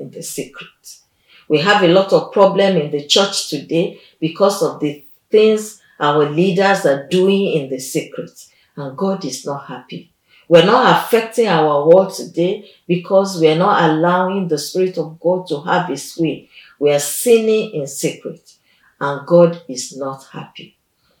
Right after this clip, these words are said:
Another thing that will happen, it brings guilt and shame.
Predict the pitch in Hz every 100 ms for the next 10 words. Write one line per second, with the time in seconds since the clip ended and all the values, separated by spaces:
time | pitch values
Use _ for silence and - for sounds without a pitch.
0 | _ _ - - 156 190 247 302 294 240
1 | 196 160 160 151 175 180 - 190 190 180
2 | 175 220 226 165 185 196 202 - - 143
3 | 147 - 214 175